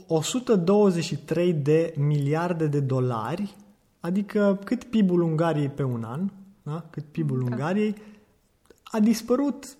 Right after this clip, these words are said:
Speaker 1: așa, peste noapte. Um, asta înseamnă că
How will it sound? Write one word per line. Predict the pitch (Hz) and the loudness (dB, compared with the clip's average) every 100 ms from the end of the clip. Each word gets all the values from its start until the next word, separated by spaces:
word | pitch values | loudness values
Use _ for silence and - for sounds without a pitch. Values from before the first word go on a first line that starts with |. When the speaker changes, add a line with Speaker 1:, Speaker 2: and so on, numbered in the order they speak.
| - | -8
Speaker 1:
așa, | - 135 | -4 -4
peste | - - 202 196 | -4 -2 0 0
noapte. | 175 151 107 - 147 - _ _ _ _ _ _ _ _ _ _ _ _ _ _ _ _ _ | 0 0 -2 -8 -20 -20 _ _ _ _ _ _ _ _ _ _ _ _ _ _ _ _ _
Um, | - 143 143 139 135 135 - _ _ _ _ _ _ _ _ _ _ _ _ _ _ _ | -10 -8 -6 -4 -4 -6 -12 _ _ _ _ _ _ _ _ _ _ _ _ _ _ _
asta | 185 202 | -4 0
înseamnă | 226 214 226 226 | 0 0 2 2
că | 220 - 202 190 165 | 0 2 4 6 4